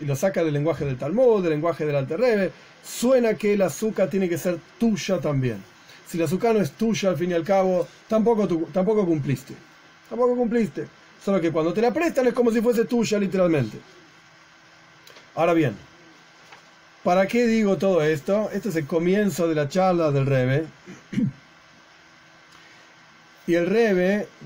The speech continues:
utiliza esta idea para meternos en otros conceptos. Y ahora sí voy a repetir aquello que ya estudiamos sobre Rosh Hashanah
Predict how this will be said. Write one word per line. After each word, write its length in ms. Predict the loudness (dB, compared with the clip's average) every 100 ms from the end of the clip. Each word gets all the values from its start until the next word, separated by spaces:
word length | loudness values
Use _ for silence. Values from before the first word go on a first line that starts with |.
| -14 -14 -20 -20 -20 -20 -8 -4
utiliza 840 | -2 0 0 2 0 -2 -2 -4 -6 -14
esta 360 | -4 -4 -2 0
idea 560 | 2 2 2 2 0 -2
para 200 | -2 0
meternos 420 | 0 0 0 0
en 120 | -2
otros 280 | 0 0 -2
conceptos. 480 | -2 -2 -4 -10 -18 -8
Y 60 | -2
ahora 180 | 0 0
sí 120 | 0
voy 140 | 0
a 60 | 0
repetir 400 | 0 -2 -2 -2
aquello 280 | -2 -4 -2
que 60 |
ya 80 | -4
estudiamos 460 | -2 -2 0 0 -2
sobre 200 | -4 0
Rosh 260 | 0 -2
Hashanah 400 | -2 0 0 0